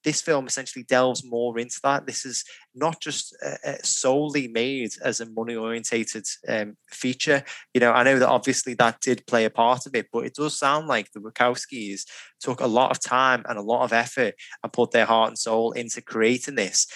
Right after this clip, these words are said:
And I think that's quite admirable, to be honest, especially in this day and age when it comes to th-, these sequel-focused franchises. Every studio wants a franchise, don't they? So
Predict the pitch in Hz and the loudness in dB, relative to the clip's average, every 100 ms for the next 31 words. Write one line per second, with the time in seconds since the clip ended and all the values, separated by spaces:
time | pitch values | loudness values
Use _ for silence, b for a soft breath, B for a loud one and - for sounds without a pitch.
0 | B B 127 127 180 180 175 175 - - | B B 0 4 2 4 0 0 -4 0
1 | 165 165 - - 127 143 160 170 165 - | 2 2 -2 0 0 0 -6 -4 -6 -6
2 | 170 165 123 - - - 151 165 160 147 | -2 -2 -2 -4 -4 0 0 0 -2 -2
3 | 139 135 143 - 151 151 147 131 - 117 | -2 0 0 2 2 0 0 -2 -6 -10
4 | - 117 117 - 117 113 110 - 143 123 | -8 -10 -8 -8 -2 -2 -2 -6 -10 -6
5 | 120 - - B B - - 139 - 120 | -2 -2 -2 B B 2 4 2 0 -2
6 | - 123 120 - - - 117 113 123 135 | 2 0 2 -4 -8 -4 0 0 2 2
7 | 135 127 117 123 127 135 123 - 127 123 | 4 2 -2 -2 -2 -2 -4 -6 -6 -4
8 | 123 123 113 - - 117 117 - 120 120 | -2 -2 -4 -8 -2 0 2 2 2 2
9 | - 117 123 123 - 110 | 0 -4 -4 -6 -2 -2